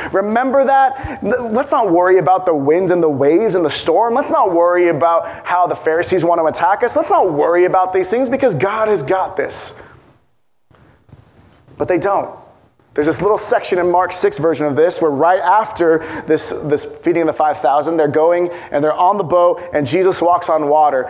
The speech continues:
And there's this verse right around, I think it's verse fifty-two or fifty-three, but it, right around that area,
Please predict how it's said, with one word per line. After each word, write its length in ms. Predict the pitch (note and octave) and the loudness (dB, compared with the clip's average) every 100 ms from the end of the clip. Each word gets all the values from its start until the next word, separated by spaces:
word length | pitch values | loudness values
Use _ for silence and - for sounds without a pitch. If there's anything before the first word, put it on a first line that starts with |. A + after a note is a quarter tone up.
| - | -6
And 100 | D#3+ F3+ | -2 0
there's 120 | F3 | 0
this 140 | E3+ | 0
verse 420 | C#3+ D#3+ B3 G3+ | -2 0 0 0
right 140 | G#3+ B3 | -2 0
around, 220 | B3 G3+ - - - _ - | 0 -2 -8 -16 -20 _ -8
I 60 | |
think 140 | D#3+ G3 | -4 -2
it's 80 | |
verse 200 | C#3 E3+ | -2 -2
fifty-two 380 | - F3 D#3+ - | -2 -4 -2 0
or 60 | D#3+ | 0
fifty-three, 520 | D#3+ - C#3 D#3 D#3 | -2 -4 -2 0 0
but 140 | C#3 | 0
it, 80 | E3+ | 0
right 180 | G3 B3+ | 2 2
around 260 | A#3+ G#3+ G3 | 2 2 0
that 100 | F3 | 2
area, 520 | G3 G3 D3+ C#3 | 2 4 2 0